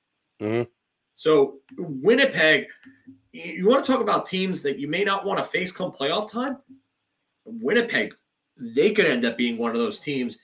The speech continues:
Speaker 2: Not only that, but if they make a move come deadline, they could be real scary. And yeah, they are a dark horse to make a cup run because I think if they make one or two moves, one or two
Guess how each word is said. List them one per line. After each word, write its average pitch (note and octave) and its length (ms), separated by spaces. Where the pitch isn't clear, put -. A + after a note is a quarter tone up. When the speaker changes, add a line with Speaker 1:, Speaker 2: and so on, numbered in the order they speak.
Speaker 2:
Not G#3 160
only G#3 160
that, A3 300
but C3+ 80
if C#3+ 120
they A3 120
make A3 220
a F3+ 40
move G#3 220
come F3+ 280
deadline, B3 540
they G3 180
could D#3+ 140
be D3+ 100
real C#3 260
scary. F#2+ 460
And F3 400
yeah, F#3 400
they F#3 240
are G3+ 420
a C#3 100
dark B2 240
horse - 260
to A2 100
make A2 200
a G2+ 60
cup G#2+ 260
run G#2+ 180
because C#3 200
I F#3+ 180
think G#3 180
if D3+ 100
they F3+ 140
make F3+ 220
one F3 180
or G#3+ 120
two A3 240
moves, G3+ 400
one G3+ 160
or G3+ 60
two - 180